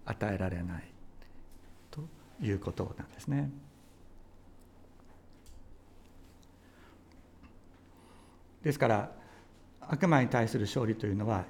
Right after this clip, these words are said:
人、正しい人、罪を犯さなかった、犯し-、犯さない義人が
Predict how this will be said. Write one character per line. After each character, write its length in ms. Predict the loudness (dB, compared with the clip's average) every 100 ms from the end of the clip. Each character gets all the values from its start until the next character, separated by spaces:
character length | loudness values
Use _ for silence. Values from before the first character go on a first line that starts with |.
| -10
人、 400 | -12 4 6 6 -2 -12 0
正 320 | 6 6 6
し 160 | 4 2
い 20 |
人、 320 | 0 -4 -4 -12 -14
罪 240 | 4 6 6
を 60 |
犯 180 | 6 2
さ 120 | 4
な 100 | 2
か 120 | 2
っ 40 | -4 -6
た、 80 | -6
犯 260 | 2 4
し-、 100 | 2 -2
犯 200 | 0 4
さ 140 | 6
な 120 | 6 6
い 120 | 2 -6 -18 -20 -20 -16 -2
義 180 | 2 6
人 240 | 8 8
が 240 | 8 6